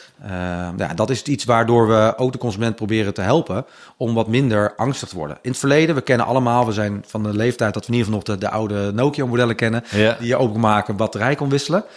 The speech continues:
Speaker 1: Het is niet anders dan dat.
Speaker 2: Ja.
Speaker 1: Alleen we zijn opgevoed de afgelopen jaren met het feit dat dat ding aan elkaar geplakt moet worden, dat het super moeilijk is om het open te maken, dat het honderden euro's kost. Ja, dat
Speaker 2: Ja.
Speaker 1: is echt zonde, want dat is niet nodig. En
Speaker 2: Nee.
Speaker 1: daarmee kan je ook veel langer met je telefoon doen, wat uiteindelijk de beste manier is om C O twee, eh, te besparen.
Speaker 2: Ja.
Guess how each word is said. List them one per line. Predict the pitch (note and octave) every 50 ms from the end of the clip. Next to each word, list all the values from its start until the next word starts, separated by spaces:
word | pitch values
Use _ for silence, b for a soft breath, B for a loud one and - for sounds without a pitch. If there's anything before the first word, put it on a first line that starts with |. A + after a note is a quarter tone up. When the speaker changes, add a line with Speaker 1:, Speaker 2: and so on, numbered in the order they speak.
| B B B
Speaker 1:
Het | - G3 -
is | C3 -
niet | D3+ C3+
anders | A2 C3 C3 A2+ F2+
dan | F#2+ F#2
dat. | G#2 C#3 F#2+ - - - -
Speaker 2:
Ja. | F#2+ F#2 F2+ E2 - - -
Speaker 1:
Alleen | A#2 B2+ C#3+ D3 D3
we | C#3+
zijn | B2 B2 C3+ C3 C3 B2 B2 -
opgevoed | E3+ F3 - - C3 G#2 A2 G2
de | - -
afgelopen | - - - A#2 G2+ G2 F#2 - G2
jaren | F2 E2 E2 E2 E2+ F2 A#2+ B2
met | B2 C3 B2
het | B2+ -
feit | - C3+ C3 B2+ A2+
dat | B2 A2+
dat | - G#2+ G2
ding | A#2+ A2+ A2+
aan | G#2+ A2
elkaar | G#2+ - B2 C3+ D3+
geplakt | C3 A#2+ - A#2+ G2+ -
moet | - G2 E2+
worden, | F2+ F2 F2+ G#2+ C#3 B B B B B
dat | - C#3
het | B2+ -
super | - - G3+ G3 - D#3+ C#3+
moeilijk | C#3 C3+ B2 G#2 A#2
is | A2+
om | A#2+ A#2+
het | A#2+ A2+
open | B2+ C3+ C3
te | - B2
maken, | A#2+ A2+ A2+ A2+ G#2+
dat | A2 A2+ G2+
het | G#2 F2+
honderden | C3 D#3 F3+ F#3+ F3 C3+ B2 A#2+
euro's | B2+ C#3 C3+ B2 A#2+ A2+ -
kost. | - B2 A#2+ - - B B B B B B B
Ja, | B G#2 A2
dat | G#2+
Speaker 2:
Ja. | G#2+
Speaker 1:
is | - -
echt | - - - -
zonde, | - D#3 C#3+ C3+
want | G2+ E2+ E2+
dat | G2+ G#2
is | C3+ A#2+
niet | D3+ D3
nodig. | B2 B2+ C#3 A#2 F2 F#2 -
En | - G#2+
Speaker 2:
Nee. | G2+ C3
Speaker 1:
daarmee | C#3+ D#3+ C#3 B2
kan | - - C3
je | C3 C3+
ook | C#3 -
veel | - - F3 E3 C3+
langer | C3 B2 A#2+ A#2
met | A2 G2
je | G#2
telefoon | - A#2 A2 G#2 - - B2+ A#2+ B2+
doen, | C#3 B2+ A2+ B2 B B B B B
wat | - B2
uiteindelijk | B2 A#2 - - C#3+ D#3+ D3+ C3 G#2
de | G#2+
beste | G2 A#2 A2 - - A#2
manier | A2 A2 A2+ A2 A2
is | G#2 G2
om | G#2 G#2
C | - -
O | G#2+ G#2 G2+
twee, | - B2+ B2+ A2+ G2 F2+
eh, | E2+ E2+
te | E2 D#2+ F2
besparen. | F2 - - - - D2+ G#2+
Speaker 2:
Ja. | G2+ F2